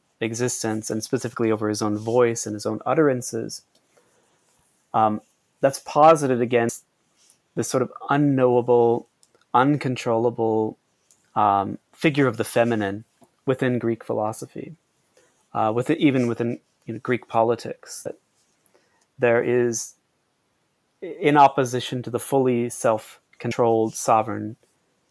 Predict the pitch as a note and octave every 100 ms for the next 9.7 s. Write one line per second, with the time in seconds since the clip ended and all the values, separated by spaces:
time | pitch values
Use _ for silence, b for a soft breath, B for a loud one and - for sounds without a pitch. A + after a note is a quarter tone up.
0 | _ _ - C#3+ C#3+ - C3+ B2+ A2+ B2
1 | A#2+ A#2 A#2 _ _ _ C3 C3 C3 B2
2 | - - - A#2+ A2+ A2+ A#2+ B2+ A#2 A2
3 | G#2+ - C3+ - - A#2 A2 - B2+ A#2
4 | A#2+ A#2 A#2+ A#2+ C3 _ b b b A2
5 | A2 - D3+ C#3 F#3 - C#3 B2 A2+ A2
6 | A2 - _ _ - C3+ C3 - A#2+ A2
7 | - A2+ - B2+ A#2 A#2+ C#3 _ _ b
8 | b b b A#2+ B2 A#2+ A2 G#2+ G#2+ A2+
9 | _ _ - A2 G#2+ G#2+